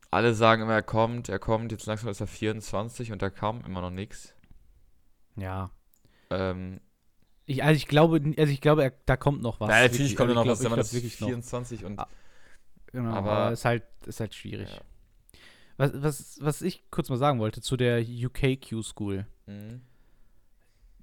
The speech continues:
Speaker 2: Erstens sind da viele Spieler bei, die ich absolut noch nie gehört habe.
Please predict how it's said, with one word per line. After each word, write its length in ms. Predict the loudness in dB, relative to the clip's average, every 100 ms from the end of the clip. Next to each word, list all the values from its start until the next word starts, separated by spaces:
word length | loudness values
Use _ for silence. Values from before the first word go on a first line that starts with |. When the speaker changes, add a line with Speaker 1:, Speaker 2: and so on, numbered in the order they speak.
| -20 -20 -10 -2
Speaker 2:
Erstens 880 | 0 0 -2 0 0 -2 -8 -12 -4
sind 160 | 2
da 80 | 2
viele 280 | 2 0 0
Spieler 520 | -2 2 6 6 4
bei, 440 | 2 4 4 4
die 160 | 0 -4
ich 160 | -6 -6
absolut 320 | -6 -2 -2
noch 140 | 0 2
nie 160 | 4
gehört 260 | 4 4 2
habe. 220 | 0 0